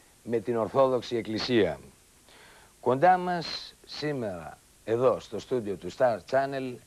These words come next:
εκπρόσωποι της Ορθοδόξου Εκκλησίας. Δυστυχώς, οι εκπρόσωποι των μαρτύρων του Ιεχωβά ήλθαν σήμερα στο κανάλι μας, όπως είχαμε συμφωνήσει, κατέβηκαν στο μακιγιάζ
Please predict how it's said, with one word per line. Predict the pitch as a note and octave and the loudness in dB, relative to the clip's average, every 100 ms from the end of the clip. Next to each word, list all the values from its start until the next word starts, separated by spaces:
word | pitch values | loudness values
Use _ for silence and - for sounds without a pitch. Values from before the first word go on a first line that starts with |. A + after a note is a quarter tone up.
| _ _ _ - | _ _ _ -6
εκπρόσωποι | A#2 - - C3+ C#3 - B2+ B2+ A#2+ | -6 -6 0 2 4 0 -6 -6 -12
της | - | -8
Ορθοδόξου | A#2 G2 G#2 A#2 A#2+ - | -8 -4 0 0 0 -2
Εκκλησίας. | A2+ G#2 F#2+ - F2+ - - - - _ - - - - - | -6 -6 -8 -4 -4 -6 -12 -18 -20 _ -20 -20 -20 -20 -18
Δυστυχώς, | - B2 A#2 A#2+ B2 E3+ F#3 - - - | -4 -2 -2 -4 2 2 2 -4 -14 -10
οι | A2+ A2+ | -2 -2
εκπρόσωποι | G#2 - D3+ D#3+ C3+ - D#2+ - C#2+ - _ | -2 -2 4 4 4 -2 -12 -12 -18 -20 _
των | - A2 | -4 -2
μαρτύρων | G#2 G2+ G2 F2 C#3 A#2+ F#2+ D#2+ | 0 0 -2 -2 -4 -4 -4 -8
του | F2+ | -6
Ιεχωβά | F2 E2 F2 G2+ C#3 D3 - _ _ _ _ _ | -6 -6 0 2 2 0 -8 _ _ _ _ _
ήλθαν | - E3 B2+ F#2 E2 | -6 -4 -6 -12 -12
σήμερα | - A2+ F#2+ D#2+ D#2 | -6 -4 -4 -6 -10
στο | - F2+ | -6 -6
κανάλι | D#2+ E2 A2+ C#3 | -4 0 0 0
μας, | D3+ D#3 D#3+ - - - _ - | -4 -8 -10 -14 -18 -20 _ -4
όπως | - A#2 F#2 F2 - - | 2 2 2 -10 -12 -8
είχαμε | B2 F#2+ D#2+ D2+ | -8 -6 -10 -14
συμφωνήσει, | - E2 D#2 F2+ B2 D3 - D3+ C3+ - _ - - | -12 -14 -12 -8 -6 -6 -8 -10 -12 -18 _ -20 -18
κατέβηκαν | - F2 A2+ A2+ G2+ E2+ | -10 0 4 4 2 -6
στο | D#2 D#2+ | -10 -10
μακιγιάζ | D2+ D2+ E2+ B2 C3 | -10 -6 4 6 6